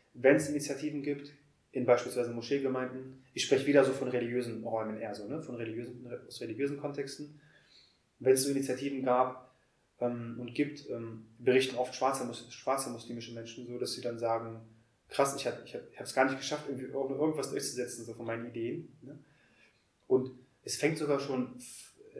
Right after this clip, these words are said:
echt so heftig, ich hab auch einiges davon tatsächlich erst so im Zuge meiner Vorbereitung für diesen Podcast so ein bisschen auch nochmal genauer so ein bisschen mich versucht, so ein bisschen schlau zu machen, ein bisschen zu schauen, so ein bisschen umzuhören.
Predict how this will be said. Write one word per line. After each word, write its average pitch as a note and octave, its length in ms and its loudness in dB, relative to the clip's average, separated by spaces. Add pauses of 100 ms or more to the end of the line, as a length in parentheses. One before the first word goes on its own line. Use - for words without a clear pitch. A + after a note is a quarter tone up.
echt - 360 -4
so A#2+ 320 -8
heftig, D3 340 -4
ich - 60 0
hab B2+ 100 2
auch - 160 -4
einiges D3 320 -2
davon C3+ 460 -6 (1200)
tatsächlich C3+ 440 -6
erst B2 160 0
so C3+ 60 -4
im B2 80 -6
Zuge C3+ 280 -4
meiner A#2 460 -2
Vorbereitung A#2+ 460 4
für A2+ 80 -8
diesen A2+ 160 -8
Podcast B2 400 -8
so A#2+ 80 -12
ein A2+ 40 -10
bisschen G#2+ 220 -10
auch A2 160 -10
nochmal A2 320 -12 (320)
genauer B2+ 320 6
so A2 80 2
ein A2 60 -4
bisschen A2 200 -6
mich - 380 -12
versucht, - 280 -10
so - 80 -12
ein A#2+ 40 -8
bisschen - 180 -12
schlau - 180 4
zu C3 140 -4
machen, B2 240 -6
ein B2 80 -8
bisschen B2+ 200 -12
zu C3 100 -6
schauen, C3 320 4
so B2+ 380 -6
ein - 280 -20
bisschen C3 260 -6
umzuhören. C3+ 460 -4